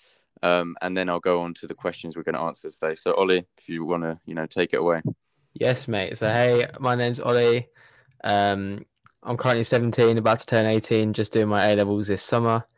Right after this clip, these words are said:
Speaker 2: Um, about to go to uni in September as well. So exciting. Um,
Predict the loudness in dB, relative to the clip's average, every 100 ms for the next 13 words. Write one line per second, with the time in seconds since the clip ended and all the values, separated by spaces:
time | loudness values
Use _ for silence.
0 | _ -20 _ _ 2 4 4 0 -6 -10
1 | _ _ 0 2 2 2 0 0 0 0
2 | 0 0 -4 -2 0 4 4 4 2 2
3 | 0 0 0 2 0 2 0 -2 -8 -20
4 | -20 _ 2 4 4 2